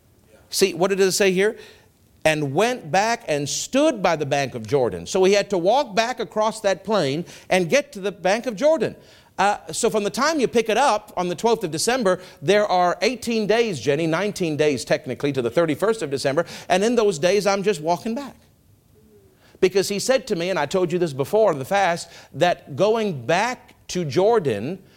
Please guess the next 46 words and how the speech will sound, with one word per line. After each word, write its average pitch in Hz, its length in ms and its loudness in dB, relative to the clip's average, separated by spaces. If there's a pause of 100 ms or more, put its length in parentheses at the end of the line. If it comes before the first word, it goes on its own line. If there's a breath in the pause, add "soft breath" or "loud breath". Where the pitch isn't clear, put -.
(140 soft breath)
represents 170 840 0
the 196 100 -2
year 160 320 0
twenty 165 420 -4
twenty-one. 160 720 -2 (160 loud breath)
He 160 140 2
picked 165 260 0
up 214 200 0
the 170 60 -4
plain 247 420 -2
of 170 100 -2
Jordan 165 340 0
as 156 100 -4
twenty 170 280 -4
twenty, 214 240 0
but 151 160 -4
going 160 260 0
back 190 320 -2
to - 80 -8
Jordan, 214 320 0 (140 loud breath)
Jordan 208 360 2
coming 180 360 -2
through 262 320 -4
Jordan, 156 560 0 (220 loud breath)
that 170 140 2
new 202 200 2
establishing 185 880 -2
and 151 100 -4
foundation 170 720 -2
completing 156 560 0
year, 170 240 2 (220 loud breath)
uh, 156 240 2
w-, 147 260 -6
the, 156 160 2 (320)
when 165 140 2
he 156 160 0
established 175 840 -2
certain 151 300 -4
things. 143 280 -4
Remember, 175 200 0
it 180 40 4
was 160 120 2
the 147 80 -2
year 175 80 4
of 147 100 0
establishment 185 720 -2